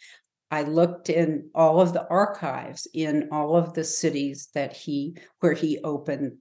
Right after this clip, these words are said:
the mail, where he served as temporary postmaster opening the mail.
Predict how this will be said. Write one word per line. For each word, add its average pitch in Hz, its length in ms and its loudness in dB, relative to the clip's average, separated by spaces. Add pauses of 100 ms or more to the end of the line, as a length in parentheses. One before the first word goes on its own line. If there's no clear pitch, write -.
(120)
the 143 60 -2
mail, 131 440 -4
where 143 120 -4
he 147 280 0
served 151 480 -2
as 143 360 -6
temporary 170 400 4
postmaster 139 760 -6
opening 135 400 -6
the 131 60 -6
mail. 131 320 -8